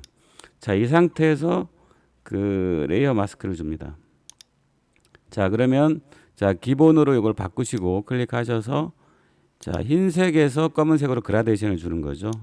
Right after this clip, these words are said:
이렇게 해서. 자, 그렇게 되면 어느 정도 이제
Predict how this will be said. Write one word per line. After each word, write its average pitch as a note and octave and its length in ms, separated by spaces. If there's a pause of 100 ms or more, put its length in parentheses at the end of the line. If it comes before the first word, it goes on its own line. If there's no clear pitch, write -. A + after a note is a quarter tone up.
이렇게 - 420
해서. F#2+ 340 (1600)
자, - 120 (240)
그렇게 - 300
되면 G2 380
어느 A2 140
정도 B2 260
이제 G2 380